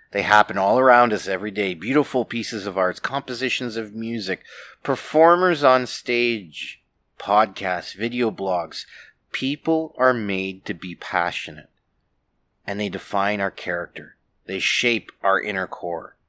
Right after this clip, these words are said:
They make us unique, and they will never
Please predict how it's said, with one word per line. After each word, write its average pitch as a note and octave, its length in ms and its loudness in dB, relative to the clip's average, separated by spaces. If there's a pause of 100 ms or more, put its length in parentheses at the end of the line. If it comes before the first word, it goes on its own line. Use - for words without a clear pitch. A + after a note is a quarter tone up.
(760)
They G#2 120 -2
make A#2 300 2
us - 200 -2
unique, B2 720 -2 (500)
and G#2+ 120 -6
they G#2+ 80 0
will G#2 120 0
never G#2 720 2